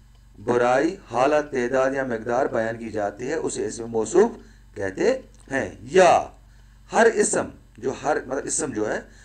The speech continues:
इसमें मौसूफ नहीं होता है, सिर्फ वो इसम इसमें मौसूफ होता है जिसमें इसकी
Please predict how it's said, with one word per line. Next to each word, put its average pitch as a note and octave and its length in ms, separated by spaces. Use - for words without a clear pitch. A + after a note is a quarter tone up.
इसमें G3+ 260
मौसूफ F#3+ 440
नहीं D3 260
होता G2 280
है, D2 140
सिर्फ - 540
वो D#3 200
इसम D3+ 580
इसमें F3+ 300
मौसूफ D3 460
होता A#2 220
है E3 120
जिसमें C#3+ 420
इसकी G3+ 400